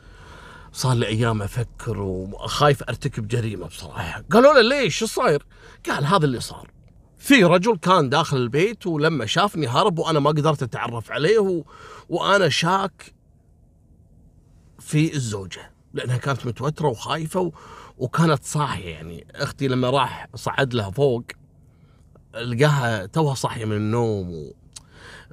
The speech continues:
آه، واضحة، واضحة أن الزوجة هذه لها علم بهذا الرجل اللي دخل البيت. قال له: "شوف، الموضوع هذا موضوع شرف ما ينسكت عنه، وإذا زوجتك ما هي مضبوطة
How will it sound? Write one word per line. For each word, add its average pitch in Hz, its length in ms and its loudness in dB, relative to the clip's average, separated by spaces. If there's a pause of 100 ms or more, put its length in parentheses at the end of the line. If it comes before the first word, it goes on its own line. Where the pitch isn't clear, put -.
(140)
آه، 85 320 -14
واضحة، 156 520 2
واضحة 147 360 0
أن 135 120 0
الزوجة 123 400 0
هذه 147 260 0
لها 143 240 2
علم 175 480 0 (480)
بهذا 139 420 4
الرجل 151 480 0
اللي 135 200 -2
دخل 117 280 -8
البيت. - 360 -20 (1800)
قال 120 80 0
له: 110 160 2
"شوف، 92 360 -8
الموضوع 107 640 -4
هذا 90 100 -6
موضوع 98 340 -2
شرف - 640 -12 (480)
ما 107 80 -2
ينسكت - 480 -8
عنه، - 380 -20 (960)
وإذا 104 380 -2
زوجتك 110 640 -4
ما 95 140 -6
هي 104 80 -4
مضبوطة 104 680 -4